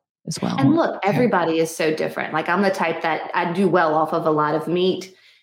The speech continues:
Speaker 2: and smaller amounts of, um, like, fruit and vegetables, but there's, most people do better on large amounts of the fruits and vegetables and smaller amounts of fish, chicken,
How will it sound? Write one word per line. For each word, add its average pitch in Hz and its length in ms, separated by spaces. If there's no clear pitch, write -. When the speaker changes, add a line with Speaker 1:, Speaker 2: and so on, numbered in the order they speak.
Speaker 2:
and 160 300
smaller 165 380
amounts 156 300
of, 151 300
um, 156 400
like, - 160
fruit - 220
and 160 80
vegetables, 156 420
but 170 220
there's, 170 340
most 190 540
people 165 440
do 165 460
better 170 360
on 160 360
large 165 340
amounts 160 320
of 156 100
the 156 80
fruits 143 320
and 156 100
vegetables 170 460
and 160 140
smaller 160 500
amounts 160 380
of - 280
fish, - 640
chicken, 165 680